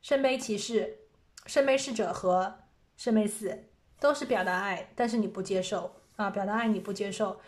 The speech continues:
或者是表达爱，你觉得没有办法接受啊，没有办法接受，没有考虑好到底跟他要怎么办，以后未来会怎样。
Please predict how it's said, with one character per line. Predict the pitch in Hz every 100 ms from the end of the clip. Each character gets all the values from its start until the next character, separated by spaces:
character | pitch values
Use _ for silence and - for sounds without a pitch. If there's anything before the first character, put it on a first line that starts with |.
| -
或 | - 269
者 |
是 | 247 254 226 214 - _ _ _ _ _ _ _ _ _
表 | - 226
达 | 220 214
爱， | 254 233 208 - _ _ _ _ _ _
你 | 233 220
觉 | 220 220
得 | 240 240
没 | 226 233
有 | 254
办 | 285 277
法 | 196
接 | 180 180
受 | - 185 - _ _ _ -
啊， | 214
没 | 208
有 | 254
办 | 262 240
法 | 190
接 | 196
受， | 190 185
没 | 202
有 | 233 254
考 | - 185
虑 | 214
好 | - - - - - _ _ _ _
到 | 269 247
底 | 214
跟 | 220
他 | 214 214
要 | 214
怎 | 202 180
么 |
办， | 185 196 185 -
以 | 208
后 | 185 226
未 | 233
来 | 208 170 185 -
会 | - 233
怎 | 214 165
样。 | 175 165 196